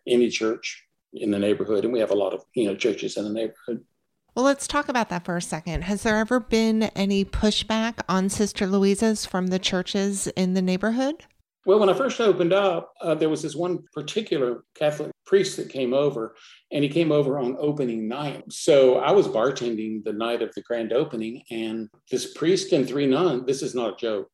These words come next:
Speaker 1: but <laughs> the priest and three nuns walked to the bar, and then they head straight upstairs, and they're looking around or whatever. And then I had one of my servers come down to me and said, "Grant, there's a priest and three nuns upstairs, they're, and they're taking pictures of all the art, and they're taking the pictures of people in here,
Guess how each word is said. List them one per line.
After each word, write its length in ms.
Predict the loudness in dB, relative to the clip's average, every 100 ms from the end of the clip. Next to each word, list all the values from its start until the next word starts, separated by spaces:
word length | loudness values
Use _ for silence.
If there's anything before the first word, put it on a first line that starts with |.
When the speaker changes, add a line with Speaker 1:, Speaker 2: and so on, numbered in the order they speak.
| 2
Speaker 1:
but 420 | 4 6 2 0 -12
<laughs> 80 | _
the 200 | -2 -2
priest 360 | 4 4 6 0
and 120 | 0
three 160 | -2
nuns 320 | 0 -2 -2 -2
walked 320 | -2 -2 2
to 60 | 2
the 80 |
bar, 380 | 4 4 2 -2 -12 _ _ _
and 120 | 0
then 120 | 2 4
they 140 | 4
head 200 | 2 -2
straight 300 | 0 2 4
upstairs, 760 | 2 0 -4 0 2 0 0 -2
and 120 | -2
they're 140 | -2
looking 260 | -4 -4 -4
around 380 | -2 -2 -2 -2
or 100 | -2
whatever. 440 | 0 0 0 0
And 200 | -2 -2
then 80 | 0
I 80 | 0
had 220 | 0 2
one 140 | 0
of 100 | -2
my 100 | -4
servers 420 | -2 0 2 2 0
come 180 | -2
down 200 | 0 -2
to 80 | -2
me 120 | -2
and 120 | -4 -4
said, 180 | -8
"Grant, 320 | -2 -2 -2 -6 _ -20 _ -4
there's 140 | -2
a 40 | -2
priest 400 | 0 0 2 0
and 140 | 0
three 380 | -2 -2 -2 -4 -6
nuns 400 | 0 2 2 2
upstairs, 800 | -2 -4 -4 -2 -4 -8 -14 _ 0
they're, 220 | 0 0
and 160 | 0 2
they're 80 | 4
taking 340 | 2 0 -2
pictures 380 | -2 -2 -2 -2
of 120 | -2
all 180 | 0 0
the 260 | -2 -2
art, 180 | -2 -2
and 80 | -4
they're 80 | -6
taking 360 | -6 -4 -6
the 40 | -6
pictures 420 | -8 -4 -4 -4
of 140 | -10 -6
people 320 | -6 2 4
in 100 | 4
here, 320 | 4 2 0